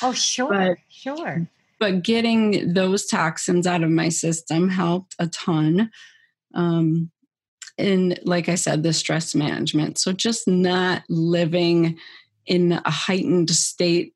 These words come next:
Speaker 2: sympathetic state all of the time, not letting everything get to me, not being, like, running from place to place, having, you know, some boundaries, that made a big difference.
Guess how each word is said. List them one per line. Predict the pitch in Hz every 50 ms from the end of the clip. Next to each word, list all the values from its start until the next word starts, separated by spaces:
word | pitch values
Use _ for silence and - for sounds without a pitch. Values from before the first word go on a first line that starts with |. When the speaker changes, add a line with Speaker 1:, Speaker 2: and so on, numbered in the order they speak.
| _ -
Speaker 2:
sympathetic | - - - 196 - - 160 - 190 175 170 - -
state | - - - - 190 180 185 208 - -
all | 170 - - - -
of | - 180 175 -
the | - 156
time, | 151 - - - - - - - 170 160
not | 170 175 190
letting | 202 208 202 185 185 202 175
everything | 131 156 165 185 185 170 - - 180 175 160 147
get | 165 170 180 - -
to | - - 185 175 170
me, | 170 170 165 156 156
not | 160 160 165 - - 185 -
being, | 180 180 180 180 180 175 180 175 180 180 160 165
like, | 160 170 165 160
running | 156 156 175 175 180 180 180 170
from | - 185 170 175
place | 165 - 160 165 170 165 - -
to | - 175
place, | 156 - - 170 170 175 170 156 156 165 - - - - - -
having, | - 175 165 175 175 170 170 180 175 165 - _ _ _ -
you | - 165 175
know, | 160 160 156 160
some | 160 - 175 160 156
boundaries, | 151 156 160 170 170 165 165 165 147 - - - - -
that | - - -
made | - 170 170 160
a | 156
big | - - - - - -
difference. | - 156 156 156 - - - - - - - -